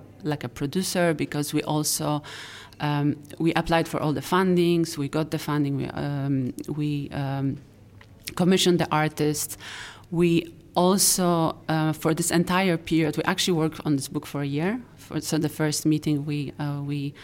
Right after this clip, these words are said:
uh, had was in November last year, and then through the process, we were meeting with artists individually or in groups, talking about the project, how it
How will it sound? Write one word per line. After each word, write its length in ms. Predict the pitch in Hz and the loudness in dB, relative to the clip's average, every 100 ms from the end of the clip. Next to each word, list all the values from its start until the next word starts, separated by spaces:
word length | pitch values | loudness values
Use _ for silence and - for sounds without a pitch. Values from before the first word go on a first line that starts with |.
| - - - - - | -18 -18 -20 -12 -4
uh, 120 | 147 | -2
had 340 | 139 160 151 151 160 | 0 2 2 -2 -8
was 280 | 151 139 - | -4 -2 -2
in 140 | 160 156 | 2 2
November 460 | 147 147 147 139 | 2 2 2 0
last 340 | 139 139 143 - | -2 -4 -4 0
year, 360 | 175 175 180 - - | 2 4 2 0 0
and 240 | 151 151 | 0 2
then 320 | 156 156 160 156 | 2 4 2 2
through 600 | - 165 165 165 160 - - | 0 2 4 4 2 -2 -12
the 100 | - | -12
process, 800 | - - 160 160 160 165 151 147 | -12 -4 0 2 2 0 0 0
we 100 | 147 | 0
were 100 | 143 | 0
meeting 300 | 139 147 147 | 2 2 2
with 120 | 143 139 | 0 0
artists 380 | 147 147 143 - | -2 -2 -2 -4
individually 720 | 151 147 151 180 175 160 160 151 | -2 -2 -2 -2 0 0 0 -2
or 120 | 139 | -2
in 160 | 135 143 | 0 0
groups, 440 | 165 180 180 180 - - - - | 2 2 2 -2 -10 -14 -16 -12
talking 400 | - 165 160 170 | 0 0 2 2
about 320 | 156 151 147 147 | 2 0 0 -2
the 80 | |
project, 460 | 151 156 147 143 139 | -4 -2 -2 -2 -4
how 240 | 139 143 | -2 0
it 260 | 143 139 - | -2 -4 -12